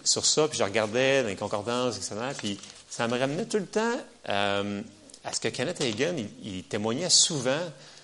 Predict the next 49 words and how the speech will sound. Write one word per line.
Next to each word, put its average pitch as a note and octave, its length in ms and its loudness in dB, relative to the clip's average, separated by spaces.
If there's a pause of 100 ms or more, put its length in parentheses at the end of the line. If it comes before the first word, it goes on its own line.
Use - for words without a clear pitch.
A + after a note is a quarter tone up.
(180)
euh, F2+ 380 0
dans G2+ 140 -2
ses G#2+ 120 -2
prédications. A#2 760 0
Il A#2+ 100 0
l'a, C3+ 160 6 (160)
il A#2 140 -4
l'a B2 100 4
mis, C3+ 140 0
il A#2 180 -4
l'a C#3 60 0
écrit F3 200 -4
dans D#3+ 160 0
plusieurs C3+ 460 0
de A2+ 200 -2
ses A2+ 260 -2
livres. A2+ 360 -4
Euh, G#2+ 180 -4
combien D3 140 -8
d'entre B2+ 180 -6
vous A#2 120 -6
connaissent G2+ 280 -8
Kenneth G#2 320 -10
Hagin G#2 320 -6
ici, G#2+ 340 -6
là ? G2+ 220 -8
Seigneur, G#2+ 480 -8
oui, F#2 200 -6
il - 20 -6
y F#2+ 40 -8
en F#2 60 -8
a F2+ 40 -10
beaucoup F#2 220 -16
qui - 100 -14
le - 60 -14
connaissent. G2+ 400 -8 (540)
Puis, A#2 360 0 (600)
écoute, G3+ 220 4
le, D3+ 160 -4
le A#2+ 120 6
monsieur, C3 300 4
il D4+ 60 4
est B2+ 80 4
mort D3+ 200 6
quand A#2 120 4
même D3 140 0
à G2+ 40 0
quatre-vingt-six C#3+ 680 -2
ans. G2 120 -2